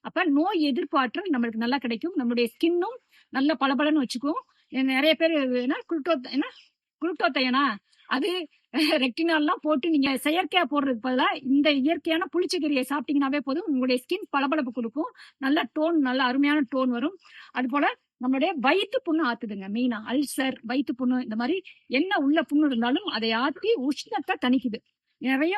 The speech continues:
உஷ்ணங்கள்னாலதான் நம்மளுக்கு ஆரோக்கிய தேவைகள்னு சொல்லிக்கிட்டே இருக்கோம். அதனால உஷ்ணத்தை ஆத்தக்கூடியது. இன்னும் சொ-, சொல்ல போனா இதுக்கும் மேல கனிமங்கள், தாது உப்புக்கள் நிறைந்தது, ஊட்டச்சத்து நிறைந்த ஒரு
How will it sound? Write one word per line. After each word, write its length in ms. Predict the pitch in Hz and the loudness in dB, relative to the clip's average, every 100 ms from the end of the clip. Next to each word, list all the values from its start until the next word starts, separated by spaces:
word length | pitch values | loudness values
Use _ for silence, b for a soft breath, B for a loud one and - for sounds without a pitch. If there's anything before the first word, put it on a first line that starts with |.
| 294 | -2
உஷ்ணங்கள்னாலதான் 760 | 285 359 330 277 269 262 320 294 | -2 0 2 2 2 0 2 2
நம்மளுக்கு 260 | 240 233 | 0 0
ஆரோக்கிய 300 | 247 277 269 233 | 0 0 -2 -4
தேவைகள்னு 360 | 247 247 294 277 | -2 0 0 -2
சொல்லிக்கிட்டே 300 | 233 254 262 | -2 0 -2
இருக்கோம். 220 | 220 220 | -2 -6
அதனால 240 | 208 240 311 | -6 -4 -2
உஷ்ணத்தை 420 | 240 - 339 254 226 | -4 -4 -6 -4 -4
ஆத்தக்கூடியது. 440 | 208 226 208 254 - b b b 220 | -4 -6 -6 -6 -10 b b b 0
இன்னும் 420 | 294 392 381 269 | 0 0 -2 -2
சொ-, 200 | 240 226 | -2 -4
சொல்ல 240 | 208 269 254 | -4 -6 -4
போனா 280 | 233 226 320 277 | -4 -4 -2 0
இதுக்கும் 440 | 240 339 - 403 269 | 0 0 -2 0 2
மேல 180 | 262 240 233 381 B B B - | 2 2 4 2 B B B -4
கனிமங்கள், 500 | 254 349 415 349 226 - _ _ _ 277 | 0 0 0 0 -2 -6 _ _ _ 0
தாது 260 | 320 381 381 | 2 2 0
உப்புக்கள் 400 | 254 294 247 240 | -2 -2 -2 -2
நிறைந்தது, 520 | 240 285 339 302 233 214 | 2 2 4 2 0 -2
ஊட்டச்சத்து 520 | 254 285 311 277 - 370 | -4 -2 -2 -4 -4 -2
நிறைந்த 380 | 254 269 294 427 320 | -2 0 0 0 -2
ஒரு 200 | 233 247 | -2 -2